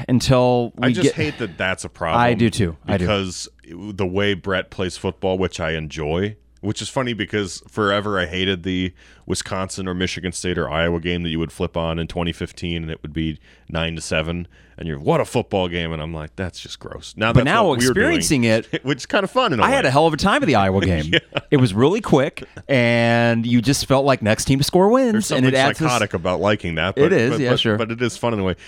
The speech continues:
Speaker 2: So it bothers me that the fundamental unit, which is special teams,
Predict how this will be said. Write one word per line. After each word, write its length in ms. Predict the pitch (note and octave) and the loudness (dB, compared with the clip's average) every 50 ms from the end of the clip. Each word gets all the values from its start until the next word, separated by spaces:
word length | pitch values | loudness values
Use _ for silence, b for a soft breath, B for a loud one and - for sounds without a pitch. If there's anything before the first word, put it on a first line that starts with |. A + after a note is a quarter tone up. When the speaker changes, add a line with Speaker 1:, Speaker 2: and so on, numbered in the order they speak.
| B B B | B B B
Speaker 2:
So 140 | - C#3+ C3+ - | 0 2 2 4
it 220 | C#3 C#3 A#2+ G#2+ - | 2 0 0 2 0
bothers 420 | B2 A#2 B2 B2+ C3 B2+ A#2 - | 2 2 4 4 4 2 2 0
me 120 | B2 B2 A#2+ | 0 0 2
that 300 | G#2 G#2+ G2+ G2 - - | 2 2 2 2 0 0
the 120 | F2 F#2+ - | -2 -4 -4
fundamental 920 | - - - A#2 A#2 A2 G#2 G2 F#2+ F#2 F#2 G2 - - A2 G#2+ G#2 G2+ | -2 0 2 2 2 2 0 2 2 2 2 0 0 0 0 2 2 0
unit, 400 | G2 G#2+ A2 A2 A2 - - - | 0 -2 -2 -2 -4 -6 -6 -10
which 180 | F#2 F2 - | -10 -8 -8
is 80 | E2+ - | -10 -8
special 320 | - - F#2 F#2 - F#2 - | -4 -4 -4 -2 -2 -6 -6
teams, 500 | - - F#2 F#2 F#2+ F#2+ F#2+ - - | -4 -4 -2 -2 -2 -4 -6 -8 -12